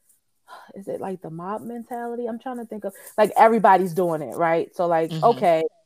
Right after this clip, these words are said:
Speaker 1: if you starting to work out in the beginning of the year, I'ma start working out. So it kinda can serve as an accountability piece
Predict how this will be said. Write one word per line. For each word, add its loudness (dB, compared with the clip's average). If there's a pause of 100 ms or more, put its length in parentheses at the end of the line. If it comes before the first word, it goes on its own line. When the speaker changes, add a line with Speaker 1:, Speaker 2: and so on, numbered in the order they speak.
(200)
Speaker 1:
if -4
you -6
starting 0
to -6
work -4
out 2
in -4
the -10 (100)
beginning -8
of -10
the -8
year, -8
I'ma -8
start -6
working -12
out. -12 (220)
So -2
it -2
kinda 0
can -8
serve 0
as -2
an -4
accountability -8
piece -12